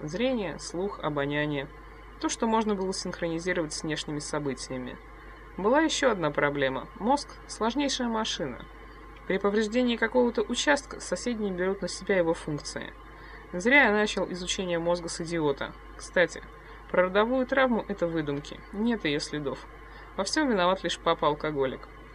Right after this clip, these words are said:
Но не буду нарушать легенду. На седьмой день Димка перестал пускать слюны. Активность коры и подкорки значительно возросли. Я испугался и прекратил сеансы стимуляции, только наблюдение. Но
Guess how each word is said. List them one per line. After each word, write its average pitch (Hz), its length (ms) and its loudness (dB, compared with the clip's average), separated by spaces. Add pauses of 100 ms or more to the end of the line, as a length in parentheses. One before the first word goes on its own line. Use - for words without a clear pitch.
Но 247 240 2
не 226 100 4
буду 202 240 2
нарушать 156 500 0
легенду. 139 460 -2 (720)
На 165 160 2
седьмой 262 400 4
день 262 340 0
Димка 220 320 2
перестал 190 460 0
пускать - 400 0
слюны. 135 500 -4
Активность 254 500 -2
коры 240 260 4
и 226 40 -4
подкорки 254 520 2
значительно 165 520 -4
возросли. 151 560 0 (520)
Я 202 120 4
испугался 208 560 2
и - 20 -10
прекратил 156 480 -2
сеансы 147 500 -4
стимуляции, 143 680 -2
только 220 320 -4
наблюдение. 147 640 -4 (500)
Но 247 340 0